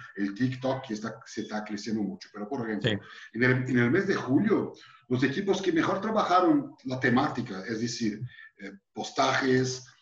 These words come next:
Speaker 1: eh, con eso consiguieron más espacio, fueron Toluca, que es un club mucho más pequeño que los otros, Atlético Mineiro, que es mucho más pequeño, que es de Minas, Minas Gerais, aquí de Brasil,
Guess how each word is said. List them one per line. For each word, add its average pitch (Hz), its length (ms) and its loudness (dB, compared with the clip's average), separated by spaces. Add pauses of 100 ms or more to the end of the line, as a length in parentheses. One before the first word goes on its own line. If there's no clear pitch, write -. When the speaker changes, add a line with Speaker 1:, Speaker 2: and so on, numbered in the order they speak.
(200)
Speaker 1:
eh, 101 280 -10
con 117 160 0
eso 127 300 0
consiguieron 127 760 0
más 127 240 4
espacio, - 580 -2
fueron 120 440 2
Toluca, 143 600 4 (300)
que 117 80 0
es 113 60 4
un 120 120 4
club 123 240 2
mucho 139 240 4
más 127 140 2
pequeño 113 400 0
que 107 80 -4
los 95 240 -2
otros, 190 460 -2 (180)
Atlético 139 460 0
Mineiro, 127 420 6
que 147 60 -4
es 127 80 -2
mucho 131 180 0
más 117 160 -2
pequeño, 139 500 -4
que 113 180 -8
es 98 120 -4
de 101 200 -2
Minas, 104 240 -2 (100)
Minas 110 280 -4
Gerais, 107 280 -4
aquí 104 180 -12
de 98 80 -14
Brasil, 190 480 -8